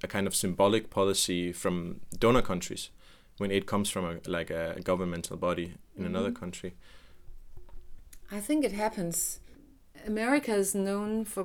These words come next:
Speaker 2: wanting to be more visible. Like, this is aid from the American people. Whereas other donors and many of the European donors are not as visible. I mean, for example, Danida would try to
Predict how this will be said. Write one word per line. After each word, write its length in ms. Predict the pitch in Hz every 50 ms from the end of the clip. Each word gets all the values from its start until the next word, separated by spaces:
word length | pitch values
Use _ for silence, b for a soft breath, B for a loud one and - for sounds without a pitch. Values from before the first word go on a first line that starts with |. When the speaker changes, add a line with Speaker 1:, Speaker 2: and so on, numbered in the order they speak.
| 180
Speaker 2:
wanting 400 | - 175 202 208 214 208 214 196
to 120 | 196 - 202
be 140 | 196 202 190
more 220 | 190 190 190 185
visible. 480 | 170 196 196 - 196 190 117 120 175 170 - - - - _ _ - - - - -
Like, 260 | - 123 131 151 -
this 200 | - 196 196 196
is 140 | 202 185 -
aid 260 | - 180 180 185 180
from 220 | 185 - 196 190 180
the 100 | 175 185
American 520 | 175 180 170 170 170 170 165 - 170 170
people. 420 | 165 - 180 180 - - 139 175 180 180 - - - -
Whereas 720 | 165 165 180 180 180 180 175 175 170 175 170 170 - - - - - - - - -
other 220 | 196 202 196 220
donors 640 | 208 208 196 185 185 190 190 185 185 180 185 - - - -
and 160 | - 180 185
many 260 | 190 196 196 214 214
of 120 | 208 185 185
the 100 | - 185
European 520 | 175 180 175 170 - - 202 208 208 202
donors 460 | 190 185 180 185 190 190 180 185 - - - -
are 100 | - 190
not 220 | 190 196 208 214
as 180 | 208 202 196 -
visible. 500 | 180 185 208 196 208 185 170 170 170 175 - - b b b b b b b b b b b b b b b b b b -
I 80 | -
mean, 200 | 185 185 190 185
for 120 | 180 185 196
example, 400 | 185 180 - 202 196 196 190 196
Danida 480 | 185 190 190 190 202 208 214 220 214 196
would 220 | 190 196 190 190 -
try 380 | - - 196 185 196 208 214
to 300 | 208 214 - 202 190 180